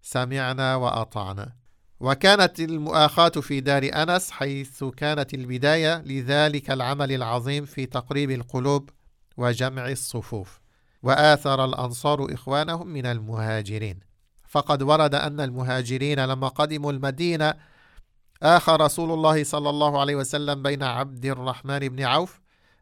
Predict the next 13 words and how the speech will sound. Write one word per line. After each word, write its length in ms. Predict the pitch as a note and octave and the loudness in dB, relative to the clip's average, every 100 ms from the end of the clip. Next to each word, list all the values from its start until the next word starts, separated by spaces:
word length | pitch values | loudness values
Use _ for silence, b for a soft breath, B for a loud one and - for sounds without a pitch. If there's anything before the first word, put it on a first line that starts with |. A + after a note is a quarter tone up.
| - | -4
وسعد 380 | B2+ D3 D3 C#3+ | -2 2 2 2
بن 160 | C#3+ | -2
الربيع 480 | D3 C3+ C#3+ C#3+ D#3 | -2 0 0 2 0
رضي 280 | C#3+ C#3 C3+ | 0 0 -2
الله 260 | C3+ C#3 C3 | 0 0 0
عنهم، 400 | D3+ D#3+ G#3 - _ _ _ _ _ | 0 -2 -6 -10 _ _ _ _ _
فقال 520 | _ A#2+ - C#3+ C#3+ C3+ | _ -4 2 4 4 2
لعبد 360 | B2 C3+ C3+ | 2 0 -2
الرحمن: 580 | C#3 C3 B2+ C3+ C#3+ C#3 | -4 -4 -6 -4 -4 -4
"إني 380 | - C#3 C#3 C#3 | -6 -10 -6 -6
أكثر 320 | - C#3+ C#3+ | -6 -6 -6
الأنصار 520 | - B2+ - C#3 C#3 | -6 -8 -4 -2 -2
مالاً، 360 | C3+ C3+ A#2+ | 0 0 0